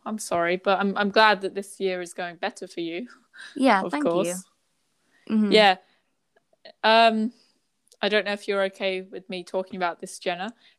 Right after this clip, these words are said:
Speaker 1: Tell me in a minute, and I can edit it out <laughs> either way.
Speaker 2: Mm-hmm.
Speaker 1: But Jenna and I, okay, we met through a fandom. I'm not sure I'll name the
Speaker 2: <laughs>
Speaker 1: fandom. I'm not sure I'll name the fandom, just for,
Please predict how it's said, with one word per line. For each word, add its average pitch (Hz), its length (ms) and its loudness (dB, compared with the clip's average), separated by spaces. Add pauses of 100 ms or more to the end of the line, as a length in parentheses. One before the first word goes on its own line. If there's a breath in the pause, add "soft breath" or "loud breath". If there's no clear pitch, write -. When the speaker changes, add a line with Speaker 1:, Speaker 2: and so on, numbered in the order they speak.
(120)
Speaker 1:
Tell 180 220 -4
me 175 240 -12 (640 soft breath)
in 196 100 -6
a 233 60 -4
minute, 175 260 -2
and 196 100 -6
I 214 60 -8
can 220 180 -12
edit 190 280 -10
it - 80 -4
out 185 320 -2
<laughs> 302 200 -4 (120)
either 214 180 6
way. 220 160 6
Speaker 2:
Mm-hmm. 190 160 0 (360 loud breath)
Speaker 1:
But 233 280 4 (800)
Jenna 254 300 -4
and 226 100 -10
I, 170 380 -14 (800 soft breath)
okay, 196 400 -10
we 262 160 -6
met 233 260 -4
through - 180 -8
a 185 40 -8
fandom. - 500 -16 (560 loud breath)
I'm 220 80 0
not 277 160 8
sure 302 200 2
I'll 269 120 2
name 254 300 2
the 269 80 4
Speaker 2:
<laughs> - 60 -4
Speaker 1:
fandom. 214 500 -4 (560)
I'm 220 60 -14
not 220 140 -12
sure 226 120 -6
I'll 208 80 -6
name 196 220 -8
the 185 60 -12
fandom, 175 440 -14 (540 soft breath)
just - 360 -4
for, 185 560 -2